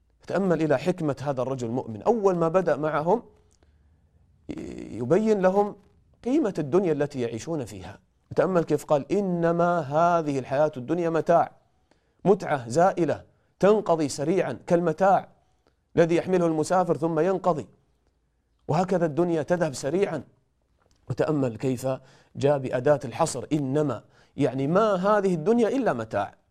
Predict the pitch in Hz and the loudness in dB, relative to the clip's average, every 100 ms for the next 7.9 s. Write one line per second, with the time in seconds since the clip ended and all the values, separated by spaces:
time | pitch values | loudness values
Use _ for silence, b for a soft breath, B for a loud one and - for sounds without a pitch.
0 | _ _ _ _ _ _ - 139 180 190 | _ _ _ _ _ _ -2 2 4 4
1 | 175 - - - - 185 185 156 165 156 | 0 -6 -12 -14 -4 -4 0 0 0 -2
2 | - - 135 131 117 - _ _ - 131 | -4 -2 0 0 -2 -8 _ _ -4 2
3 | 170 170 151 120 143 135 117 139 170 147 | 2 4 2 0 -2 -2 -2 -2 0 0
4 | 143 135 127 113 123 - - 135 - 143 | 2 2 2 -2 -6 -10 -12 -6 -4 0
5 | 131 117 117 147 160 120 120 - _ _ | -2 -4 -4 -2 0 -2 -6 -10 _ _
6 | _ _ _ 160 180 123 175 165 147 131 | _ _ _ 0 0 2 0 2 2 0
7 | - 165 143 131 117 143 143 135 | 0 -2 -2 -6 -6 -4 -4 -4